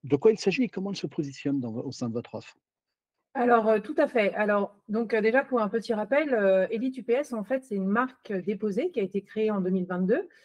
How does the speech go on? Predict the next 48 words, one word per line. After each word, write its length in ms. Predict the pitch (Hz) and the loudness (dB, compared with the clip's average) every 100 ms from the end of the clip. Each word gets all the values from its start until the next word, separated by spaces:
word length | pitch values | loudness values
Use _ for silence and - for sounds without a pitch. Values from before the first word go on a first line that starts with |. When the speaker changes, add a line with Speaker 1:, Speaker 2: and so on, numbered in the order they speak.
| _ _ | _ _
Speaker 2:
C'est 160 | - - | -12 0
pas 100 | 254 | 4
une 100 | 254 | 4
marque 180 | 254 | 2
Socomec, 460 | - 247 208 285 359 | -2 -4 -2 -4 -2
hein, 100 | 262 | -4
c'est, 300 | 262 196 185 | -4 -6 -4
euh, 160 | 170 160 | -4 -6
c'est 180 | - 180 | -8 -10
quelque 180 | 190 185 | -10 -4
chose 160 | 240 | -2
de 80 | 202 | -2
plus 160 | 202 214 | -2 0
global. 400 | 208 233 311 285 | 2 4 4 0
En 160 | 208 | -2
fait, 180 | 226 285 | -2 0
elle 100 | 214 | 0
fait 140 | 226 | -2
suite 320 | 208 - 320 311 | -8 -4 -2 -2
au 80 | |
code 220 | 214 294 240 | 2 4 4
de 80 | |
conduite 320 | 262 254 247 220 | 2 2 0 0
des 80 | |
data 240 | 196 190 202 | 0 0 0
centers 440 | 208 202 254 330 - | -2 0 2 0 -2
qui 80 | 233 | -2
avait 160 | 196 | 0
été 160 | 190 202 | 0 -2
conclu 380 | - 214 254 240 | -4 -8 -6 -4
en 80 | |
deux 120 | 185 190 | -2 0
mille 160 | 185 | -2
six 380 | - 294 - - _ - _ _ - | -4 -8 -8 -12 _ -20 _ _ 2
entre 260 | 285 311 | 2 4
les 80 | 269 | 2
fabricants 420 | 262 247 240 240 | 4 4 4 2
d'onduleurs 520 | 226 214 214 240 294 277 - | 0 0 2 4 4 0 2
et 100 | 254 | 4
le 100 | 254 | 4
Centre 220 | 254 277 | 2 2
de 80 | 262 | 4
recherche 360 | 233 - 240 | 2 0 -4
commun 300 | - 220 247 | 0 0 2
de 80 | 254 | 2
la 100 | 202 | 0
Commission 420 | 202 226 214 233 | 0 -4 -4 -4
européenne 440 | 196 185 185 240 | -4 -2 -2 -2